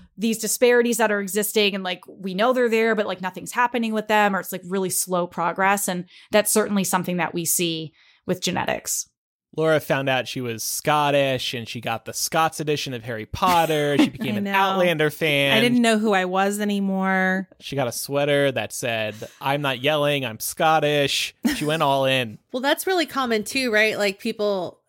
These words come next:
Speaker 4: get told by their family that they're one thing, and then they take these tests, and then, like, surprise, you have a different
Speaker 2: <laughs> Yeah.
Speaker 4: dad, or
Speaker 1: Yes.
Speaker 4: surprise, you have a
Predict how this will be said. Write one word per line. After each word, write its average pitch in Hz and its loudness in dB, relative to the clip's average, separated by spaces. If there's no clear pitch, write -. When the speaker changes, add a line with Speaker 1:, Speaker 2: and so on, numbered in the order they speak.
Speaker 4:
get 208 -2
told 202 0
by 190 2
their 185 0
family 190 0
that 170 -2
they're 170 0
one 170 -2
thing, 170 -2
and 160 -4
then 156 -4
they 165 -4
take 165 -6
these 160 -6
tests, 165 -2
and 160 -10
then, 160 -8
like, 160 -4
surprise, 202 0
you 196 -4
have 202 0
a 208 0
different 214 4
Speaker 2:
<laughs> - -
Yeah. 311 6
Speaker 4:
dad, 208 2
or 196 -2
Speaker 1:
Yes. 180 0
Speaker 4:
surprise, 220 2
you 214 -4
have 202 2
a 185 0